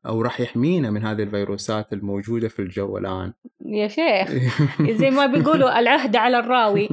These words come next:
Speaker 1: <laughs>
Speaker 2: لو كان كذا، طب ليه سووا لنا القاح؟ <laughs>
Speaker 1: أب-، هذا شيء ثاني. هنا بنتكلم في، آه،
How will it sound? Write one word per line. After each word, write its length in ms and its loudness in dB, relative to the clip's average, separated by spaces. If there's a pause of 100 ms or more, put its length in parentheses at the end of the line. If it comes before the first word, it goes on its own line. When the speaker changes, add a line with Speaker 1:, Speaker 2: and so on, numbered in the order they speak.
(120)
Speaker 1:
<laughs> 180 0
Speaker 2:
لو 120 6
كان 320 2
كذا، 240 4
طب 200 0
ليه 80 2
سووا 260 2
لنا 180 2
القاح؟ 600 0 (100)
<laughs> 360 0
Speaker 1:
أب-، 480 2
هذا 280 4
شيء 260 2
ثاني. 280 2
هنا 200 2
بنتكلم 640 -2
في، 580 -4
آه، 380 -8